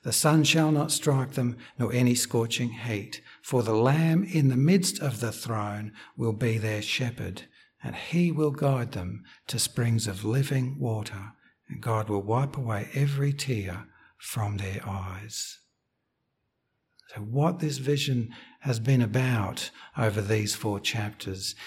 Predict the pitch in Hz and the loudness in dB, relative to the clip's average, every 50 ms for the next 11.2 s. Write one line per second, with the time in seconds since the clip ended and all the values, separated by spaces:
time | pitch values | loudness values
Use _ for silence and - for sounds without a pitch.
0 | - - - 117 113 113 - - 135 143 151 151 - - 143 139 156 143 139 135 | -10 -4 0 0 0 0 0 2 2 2 2 2 0 0 2 4 4 6 6 6
1 | 131 131 123 131 135 135 131 127 127 123 120 120 120 - 123 107 113 110 110 - | 6 6 4 4 6 6 4 4 2 0 0 -2 -2 -2 -2 0 0 -2 -2 -4
2 | - - - 131 120 117 120 120 120 120 117 117 117 117 113 123 123 113 104 - | -6 -8 -6 -4 -2 0 0 0 0 0 2 2 2 2 2 2 0 -2 -4 -6
3 | - - 120 113 110 110 110 110 110 - - - - _ _ _ _ _ - - | -6 -6 -4 -4 -4 -4 -6 -6 -8 -10 -14 -20 -20 _ _ _ _ _ -14 -10
4 | - 117 117 113 110 104 101 107 110 101 101 98 92 95 101 104 - - - - | -4 0 2 2 2 2 0 -2 -2 -2 -2 -4 -4 -6 -8 -8 -10 -10 -12 -12
5 | - - - _ _ _ _ _ _ _ _ _ _ _ _ _ _ _ 143 - | -14 -16 -20 _ _ _ _ _ _ _ _ _ _ _ _ _ _ _ 2 4
6 | - 151 135 127 143 156 180 175 175 175 - - 127 165 185 180 175 156 156 156 | 4 6 8 10 10 10 10 10 8 6 6 6 8 8 8 10 10 8 8 8
7 | 143 139 139 160 160 160 156 156 - 156 156 175 185 190 196 190 175 175 165 147 | 6 6 6 8 8 8 8 8 8 6 8 8 8 8 8 8 6 6 6 6
8 | 151 147 156 151 143 - 180 165 180 175 180 196 202 190 190 196 202 185 190 208 | 6 4 4 4 4 4 4 4 4 4 4 4 4 4 4 2 0 2 2 2
9 | 208 196 190 208 220 226 220 202 190 - - - 214 226 220 233 226 220 220 185 | 2 2 2 2 2 4 4 4 4 4 4 4 4 2 4 4 4 4 2 2
10 | 160 - - - - - 160 165 165 156 156 151 - 160 143 127 113 135 143 131 | 2 2 2 0 2 2 0 0 2 2 2 2 2 2 2 2 2 2 4 4
11 | 123 120 113 - | 2 2 0 -4